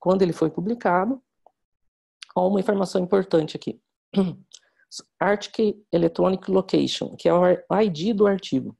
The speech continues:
O I D do artigo seria o quê? Se você já trabalha com artigos em ILO-, e, e locator, e, e localização, então o que acontece? Então, você já tem aquele,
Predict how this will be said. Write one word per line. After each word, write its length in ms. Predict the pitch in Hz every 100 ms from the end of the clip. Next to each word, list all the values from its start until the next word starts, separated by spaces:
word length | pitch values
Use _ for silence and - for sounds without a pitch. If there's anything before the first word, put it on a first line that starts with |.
| _ _ _ _ _ _ _ _ _ _ _ _ _ _ _ _ _ _ _ _ _ _ _ _ _ _ -
O 100 | 190
I 60 |
D 140 | 180 220
do 100 | 220
artigo 340 | 190 - 208
seria 280 | - 202 226
o 40 |
quê? 180 | 226 170
Se 80 | 156
você 220 | 180 175
já 80 | 196
trabalha 460 | 202 185 190 185 175
com 500 | - 180 180 165 165
artigos 480 | 165 - 185 160
em 200 | 170 165
ILO-, 300 | 214 202 156 _ _ _ _ _ _ _
e, 320 | 175 185 196 180 - _ - _ _ _ _ _ _ -
e 300 | 180 185 180
locator, 600 | 160 143 202 196 - 85 -
e, 280 | 143 160 202
e 40 |
localização, 720 | 185 175 156 135 135 202 165
então 200 | 143 165
o 80 | 165
que 100 | 170
acontece? 460 | 175 190 147 127 160
Então, 300 | 170 160 - _ -
você 300 | 160 170 -
já 140 | 180
tem 480 | 190 - 175 202 196
aquele, 520 | 156 - 160 165 147